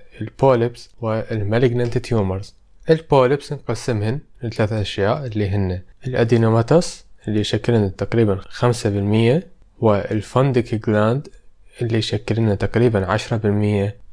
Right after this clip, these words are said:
والماجوريتي اوف بوليبس اللي هن هايبربلاستيك اللي يشكلن نسبة ثمانين إلى خمسة وثمانين بالمية. خلصنا من البوليبس. المالجننت اللي هن أول شي الأدينوكارسينوما أو اسمه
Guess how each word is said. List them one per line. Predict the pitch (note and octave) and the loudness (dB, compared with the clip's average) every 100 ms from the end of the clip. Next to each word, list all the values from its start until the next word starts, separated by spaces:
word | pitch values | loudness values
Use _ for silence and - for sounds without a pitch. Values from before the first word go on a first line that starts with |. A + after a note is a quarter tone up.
| - | -8
والماجوريتي | A#2 G#2+ G#2 G#2 G2+ - A#2 G#2+ - G2+ | 2 4 4 4 2 4 4 4 2 -2
اوف | F#2+ A2+ A2+ - | 0 0 0 -2
بوليبس | B2 A2+ A2+ A#2 - - - - A#2 | 2 2 2 0 -6 -18 -20 -18 -10
اللي | A2 G#2 | -6 -2
هن | A2 G#2+ G#2 G#2 G#2 - - - | 0 2 2 2 0 -6 -20 -2
هايبربلاستيك | A#2 A2+ A2 G#2+ - A2 G#2 - A2+ A#2 - | 0 2 0 0 0 0 -2 -2 -4 -4 -8
اللي | A2 G#2 | -6 -4
يشكلن | - G#2+ - G#2+ G#2+ G2 F#2 G2 | -2 -4 -2 -2 0 -2 -4 -2
نسبة | A2 - | -4 -4
ثمانين | F#2+ - G2 G2 A2 F2+ | -8 -6 -2 0 0 0
إلى | F2+ | -2
خمسة | F#2+ G#2+ - | -2 -4 -4
وثمانين | F2+ - F#2+ B2 | -6 -4 0 0
بالمية. | A2+ G2 F#2+ F2+ F2+ - - - | 2 2 2 0 -4 -10 -20 -20
خلصنا | - A#2 A2 A2+ A#2+ | -6 0 2 2 0
من | A#2+ | 2
البوليبس. | A#2 A2+ A#2+ B2+ D#3+ - - - - - - - | 2 4 4 2 -2 -8 -20 -20 -20 -20 -20 -2
المالجننت | - D3+ C#3+ C3 A#2+ B2+ E3 - | 2 4 4 4 4 2 0 -2
اللي | E3 - A#2 A#2+ | -10 -10 -2 0
هن | A#2 G#2+ F#2+ - - | 2 2 0 -4 0
أول | C3 A#2+ A#2 | 4 4 2
شي | - C3+ | 2 0
الأدينوكارسينوما | D#3 - A#2+ D#3 C3+ A2 - G#2 - G#2+ G#2 A#2 C3 | 0 -2 0 2 4 2 2 0 0 0 2 2 2
أو | A2+ | 2
اسمه | - - G#2 G2+ | 0 -4 -4 -4